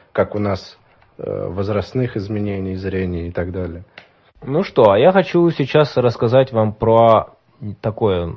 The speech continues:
Speaker 2: относительно новое явление. Оно, пожалуй, новое для меня. Может быть, кто-то из слушателей уже с таким встречался. Э, я люблю каждый выпуск напоминать о том, что YouTube — это кладезь тайных знаний.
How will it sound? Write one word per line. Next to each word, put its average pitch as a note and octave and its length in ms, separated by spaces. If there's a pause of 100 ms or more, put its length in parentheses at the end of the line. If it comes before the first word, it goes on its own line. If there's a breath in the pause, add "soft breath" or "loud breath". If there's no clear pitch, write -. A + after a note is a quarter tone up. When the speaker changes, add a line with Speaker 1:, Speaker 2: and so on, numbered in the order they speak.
(160)
Speaker 2:
относительно A2+ 640
новое A2 320
явление. G#2 600
Оно, A2+ 360
пожалуй, A2 400
новое G#2 380
для G2 160
меня. B2+ 360
Может G#2+ 340
быть, A2 120
кто-то G2 340
из F#2 120
слушателей F#2+ 460
уже F2 160
с - 40
таким G2 280
встречался. A2+ 720 (640 loud breath)
Э, G#2 320 (560)
я A2 600
люблю A2+ 320
каждый G#2+ 300
выпуск G#2+ 300
напоминать G#2+ 460
о - 40
том, G#2 160
что - 160
YouTube — G2+ 400
это E2+ 640
кладезь G2 360
тайных F#2 320
знаний. A2+ 480